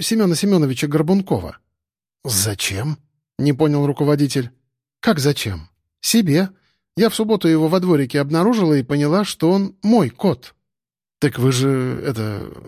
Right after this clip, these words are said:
уезжаете?» «И он со мной. Вот только сейчас выпрошу у охраны его ветпаспорт. Он нужен, чтобы ему билет на самолёт купить». Вадим, поджидающий сестру в машине,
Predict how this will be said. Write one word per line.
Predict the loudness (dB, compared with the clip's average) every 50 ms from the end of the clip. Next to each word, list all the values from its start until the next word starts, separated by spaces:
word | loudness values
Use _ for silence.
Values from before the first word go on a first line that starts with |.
| -20 _
уезжаете?» | -2 0 2 2 2 2 2 0 -2 -2 -4 -8 -10 -14 -14 -16 _ _ _ _ _ _ _ _ _ _ _ _ _ _ _ 2
«И | 2
он | 4 4 4 2 0
со | 0 -2 -2
мной. | 0 0 0 0 0 0 -2 -6 _ _ _ _ _ _ -2
Вот | 0 0 2 2
только | 0 0 0 0
сейчас | -2 -2 0 0 2 0 2 2
выпрошу | 0 0 0 0 -2 -2 0 0 2
у | 2
охраны | 2 0 0 0 0 0 0 0
его | 0 0 0 0
ветпаспорт. | 0 0 -2 -2 _ -2 -2 -2 -2 -6 -10 -10 -12 -16 -20 _ _ _ -2
Он | 0 2 2
нужен, | 2 2 2 0 -2
чтобы | -2 -4 -2 0 2 2
ему | 2 2 0
билет | 0 0 0 0 0 -2 -4
на | -4
самолёт | -4 -2 0 0 0 0 -2 -2
купить». | -4 -6 -6 -6 -8 -10 -12 -18 _ _ _ _ _ _ _ _ _ _ _ _ _ _ _ _ _ _ _ _ _ _ _ -8
Вадим, | -4 0 2 2 4 4 4 2 2
поджидающий | 2 2 2 2 2 4 4 2 2 2 0 -2 -2
сестру | 0 -2 -2 0 2 2 2
в | 2
машине, | 2 0 0 -2 -2 0 0 2 2 2 2 2 0 -2